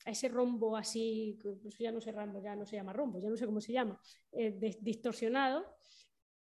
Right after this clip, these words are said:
ese, esa, esa diferencia, esa diferente, eh, responsabilidad sobre el sostenimiento de la vida, lo que da lugar es a una importante crisis de reproducción social en nuestro contexto.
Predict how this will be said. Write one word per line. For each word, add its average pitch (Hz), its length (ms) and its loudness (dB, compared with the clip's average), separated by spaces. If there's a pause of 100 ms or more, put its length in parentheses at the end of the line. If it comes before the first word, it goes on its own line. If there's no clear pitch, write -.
(140)
ese, 311 380 4
esa, 285 280 2
esa 285 340 2
diferencia, 233 840 6
esa 262 260 2
diferente, 233 800 6 (200)
eh, 226 180 4
responsabilidad 208 560 4
sobre 214 160 4
el 190 60 0
sostenimiento 208 440 4
de 240 60 6
la 226 60 6
vida, 254 200 6
lo 202 120 6
que 190 120 0
da 208 100 4
lugar 262 400 4 (240)
es 233 100 0
a 254 40 4
una 240 240 6 (380)
importante 247 520 2
crisis 277 320 6
de 208 100 2
reproducción 196 520 0
social 196 320 0
en 185 80 2
nuestro 180 280 -2
contexto. 175 520 -8